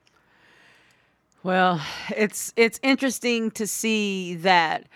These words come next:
Biden is doing so poorly with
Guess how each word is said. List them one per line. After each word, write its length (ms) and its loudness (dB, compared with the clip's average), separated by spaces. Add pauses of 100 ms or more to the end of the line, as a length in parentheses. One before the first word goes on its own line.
(500)
Biden 720 2
is 320 2
doing 800 2 (220)
so 320 2
poorly 800 2
with 540 0